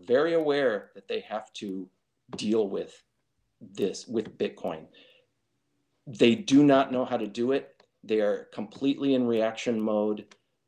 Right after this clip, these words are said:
As I see it, w-, w-, you know, like with what, with what's happening in the E U,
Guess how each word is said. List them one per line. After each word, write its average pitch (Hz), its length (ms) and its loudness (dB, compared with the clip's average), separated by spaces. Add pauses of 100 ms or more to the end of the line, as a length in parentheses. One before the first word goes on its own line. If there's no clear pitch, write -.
(1040)
As 117 280 0
I 156 180 4
see 151 380 -2
it, 113 260 -4 (1200)
w-, 135 220 -2
w-, - 380 -12 (420)
you 156 180 0
know, 104 120 2
like 104 240 0
with 123 180 0
what, 135 260 4
with 131 260 -4
what's 131 160 2
happening 127 320 2
in 120 60 2
the 117 80 0
E 120 160 -4
U, 107 440 -2